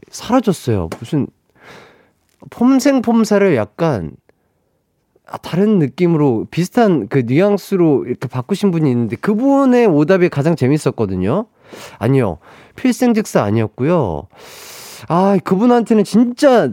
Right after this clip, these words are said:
더 좋은 오답 선물 드리려고 했는데, 아, 사라졌습니다. 여러분 한번, 아, 다음 문제 듣고 오는 동안 제가 한번 이렇게 모니터 보면서 찾아보도록 할게요.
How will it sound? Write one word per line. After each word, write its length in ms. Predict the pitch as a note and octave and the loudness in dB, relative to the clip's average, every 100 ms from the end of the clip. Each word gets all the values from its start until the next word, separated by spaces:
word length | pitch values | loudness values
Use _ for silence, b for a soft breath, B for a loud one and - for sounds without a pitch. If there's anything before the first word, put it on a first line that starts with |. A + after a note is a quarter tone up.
| - | -6
더 240 | - G3 | -2 0
좋은 640 | A#3+ F3+ G3 G#3 F#3 A2+ F2 - | 2 0 2 4 2 0 -2 -8
오답 480 | - C#3 F3 G#3+ E3 - | -4 -2 2 0 0 -8
선물 300 | G3+ G3+ F3 | -2 0 0
드리려고 540 | D3+ D#3+ E3 C#3 C3+ | 0 0 0 2 0
했는데, 380 | D#3+ F#3 D#3+ A#2+ | 2 0 0 0
아, 360 | F#2+ G#2 A2+ A2 | -2 -2 -2 -4
사라졌습니다. 840 | G#2 F#3 F#3+ C#3+ - F#2 E2+ E2+ E2+ | -4 -4 -4 -4 -6 -8 -6 -6 -4
여러분 220 | C3 D3 | -2 -2
한번, 280 | D#3+ F3+ C#3 B B B B B B | 0 0 -2 B B B B B B
아, 220 | A2 A2+ A2+ | -4 -4 -4
다음 280 | - F#3+ C4 | -2 0 2
문제 320 | B3 A#3 G#3+ | 4 2 0
듣고 300 | - - F#3 | -2 -2 0
오는 240 | F3+ D#3+ | 2 2
동안 300 | C3+ D#3 F#3 | 2 0 0
제가 280 | C3 B2+ C#3+ | 0 0 0
한번 460 | C#3+ A#2+ G#2+ C#3 G2+ | 0 0 0 -2 -4
이렇게 280 | F#2 - F#2+ D#2+ | -6 -6 -6 -4
모니터 380 | A2+ C#3 E3+ A#2+ | -2 0 0 -4
보면서 640 | G#2+ A2+ A#2+ G2+ F#2+ E3+ | -2 -2 -2 -2 -2 -4
찾아보도록 600 | - E3+ F3 C3 G2 - | -4 -2 -2 -2 -4 -4
할게요. 640 | F3+ F#3 C3+ F#2 B2 A3+ | -4 -2 -2 -2 -2 -2